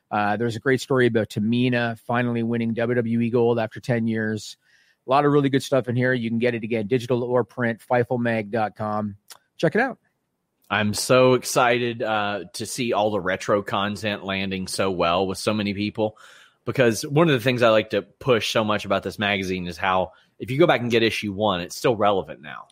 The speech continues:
Speaker 1: Right.
Speaker 2: Like, you can buy all the, the, uh, older issues, and it's gonna be al-,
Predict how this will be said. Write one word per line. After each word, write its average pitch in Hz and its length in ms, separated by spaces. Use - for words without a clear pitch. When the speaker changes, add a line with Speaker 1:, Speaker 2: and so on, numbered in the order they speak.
Speaker 1:
Right. 104 280
Speaker 2:
Like, 110 220
you 131 80
can 113 220
buy 123 320
all 120 360
the, 101 320
the, 104 460
uh, 104 260
older 120 300
issues, 110 440
and 104 100
it's 95 120
gonna 120 200
be 107 280
al-, 123 320